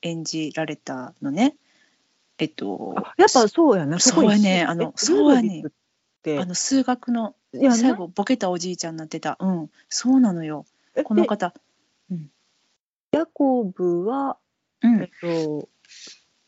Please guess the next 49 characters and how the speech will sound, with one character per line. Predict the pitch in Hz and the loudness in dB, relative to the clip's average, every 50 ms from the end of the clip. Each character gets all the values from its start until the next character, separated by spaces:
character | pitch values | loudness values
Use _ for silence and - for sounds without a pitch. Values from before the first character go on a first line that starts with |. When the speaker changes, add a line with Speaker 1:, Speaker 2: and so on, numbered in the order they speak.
| _ _ _ _ _ | _ _ _ _ _
Speaker 2:
片 | - 208 180 - 214 202 196 | -6 -6 -4 0 0 2 2
目 | 196 196 190 185 185 180 175 170 - - _ _ _ _ _ _ _ _ - - _ _ _ | 2 0 0 0 -2 -2 -4 -4 -8 -10 _ _ _ _ _ _ _ _ -20 -20 _ _ _
を | - 170 170 | -2 -2 0
覆 | 165 | -2
っ | 160 | -2
て | - _ - 156 | -6 _ -16 -14
た | - - | -12 -8
人？ | - - 392 381 | -2 0 2 2
Speaker 1:
そ | 330 - 330 311 | 2 2 0 0
う | 277 | 0
そ | - - 277 247 | -2 -2 -2 -2
う | 226 | -2
そ | - - | -4 -8
う。 | |
た-、 | - - - - _ _ | -12 -14 -14 -14 _ _
多 | - 427 | -4 -2
分 | 427 339 285 240 | 0 2 0 0
そ | 226 - - - - - 269 254 254 247 240 226 | 0 -2 -8 -10 -8 -6 -4 -2 0 0 0 0
う | |
だ | 220 180 170 | -2 -4 -8
っ | |
た | - _ _ 185 175 | -8 _ _ -12 -10
ん | |
じ | 170 - | -10 -10
ゃ | 160 | -12
な | 160 156 | -10 -12
い | 156 | -12
か | - - 165 | -12 -8 -6
な。 | 226 359 403 - _ _ - | -6 -6 -6 -8 _ _ 0
う | |
ん。 | 262 | 2
Speaker 2:
ヤ | 302 311 285 | 2 4 2
ー | 156 160 | 0 -2
コ | - 180 | -4 -4
ブ | 151 151 147 | -2 -2 -4
か | - - 135 | -4 -6 -10
な | 135 127 | -12 -12
ん | 131 135 | -14 -16
か | - - - | -16 -14 -14
に | 240 | -2
な | |
っ | 226 | 0
て | 269 | 2
ね。 | 311 | 2
Speaker 1:
ヤ | 285 269 | 2 2
ー | 240 | 0
コ | - - 175 | -4 -10 -8
ブ | 160 - | -8 -8
っ | - | -10